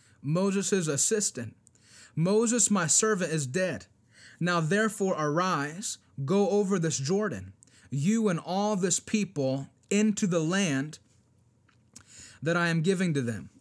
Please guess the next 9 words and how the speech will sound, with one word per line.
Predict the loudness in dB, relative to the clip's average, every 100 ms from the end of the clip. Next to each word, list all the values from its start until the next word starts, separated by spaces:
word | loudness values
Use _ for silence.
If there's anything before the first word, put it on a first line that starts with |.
| _ -20 -20 -14 -2
to | 0
the | 0
people | -2 -2 -2 0 0
of | 0
Israel.'" | -2 -4 -6 -8 -10
Verse | -4 -2 -2
three. | -2 -4 -6 -14 _ _ _ _ _ _ _ _ _ _ _ _ -20 -20 _ _ _ _ _ _ _ _ _ _ _ _ _ _ -20 -18 -18 -16 -18 -20 -20 _ _ -20 -6
"Every | -2 0 0
place | -2 0 0 0 -4 -8